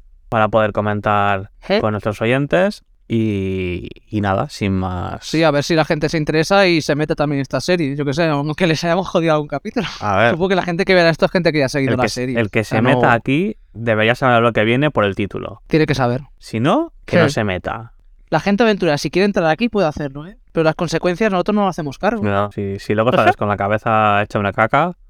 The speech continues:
Speaker 1: pues <laughs> mejor no vuelvas a entrar.
Speaker 2: Eh,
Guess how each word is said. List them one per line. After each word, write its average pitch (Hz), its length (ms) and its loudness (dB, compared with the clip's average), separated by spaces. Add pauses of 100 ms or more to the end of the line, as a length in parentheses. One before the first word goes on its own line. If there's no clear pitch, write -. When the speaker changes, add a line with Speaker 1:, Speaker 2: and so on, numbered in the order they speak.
Speaker 1:
pues 107 640 -6
<laughs> - 880 -6
mejor 143 360 0
no 143 100 0
vuelvas 123 280 4
a 120 40 -6
entrar. 104 360 0 (220)
Speaker 2:
Eh, 165 180 0